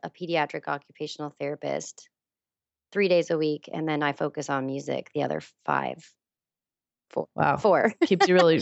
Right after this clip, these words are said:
Speaker 2: really, really busy. Oh, wait, how many days do we have? Yeah,
Speaker 1: <laughs>
Speaker 2: eight days a week.
Speaker 1: Yeah.
Speaker 2: That's probably how it feels, huh,
Speaker 1: Yep.
Speaker 2: when you're trying to do two things at once.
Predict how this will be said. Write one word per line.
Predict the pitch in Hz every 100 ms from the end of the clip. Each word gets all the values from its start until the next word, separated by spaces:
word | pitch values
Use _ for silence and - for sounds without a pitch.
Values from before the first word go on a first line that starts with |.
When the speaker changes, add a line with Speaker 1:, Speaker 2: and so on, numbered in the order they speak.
| 202
Speaker 2:
really, | 220 214
really | 208 196
busy. | 190 196 196
Oh, | -
wait, | 240 226
how | 220
many | 269 311
days | 294 311
do | 320
we | 294
have? | 294 262
Yeah, | 240 185
Speaker 1:
<laughs> |
Speaker 2:
eight | 220 247
days | 233 254 240
a | 226
week. | 165 147 - -
Speaker 1:
Yeah. | 262 254 -
Speaker 2:
That's | 196 330 -
probably | - 226
how | 208 208
it | -
feels, | - 220 180 185
huh, | 208 196
Speaker 1:
Yep. | 233
Speaker 2:
when |
you're | 170
trying | 180 180
to | 170
do | 175
two | - 190
things | 190 180 180
at | 160
once. | 131 175 160